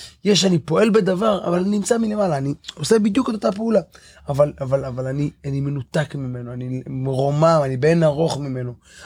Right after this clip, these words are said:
אז הקדוש ברוך הוא, כן, להבדיל אלף, אלף הבדלות, באין ארוך בכלל, לא, לא משווה, הוא, הוא, הוא מחיה את העולמות, אבל בסובב כל עלמין הוא,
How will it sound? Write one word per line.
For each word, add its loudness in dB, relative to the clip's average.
אז -4
הקדוש 2
ברוך 2
הוא, 2
כן, 4
להבדיל 2
אלף, -4
אלף -8
הבדלות, 4
באין 2
ארוך 0
בכלל, -2
לא, -2
לא 0
משווה, 2
הוא, 6
הוא, 2
הוא 0
מחיה 2
את 0
העולמות, 2
אבל -4
בסובב 0
כל 0
עלמין 2
הוא, 2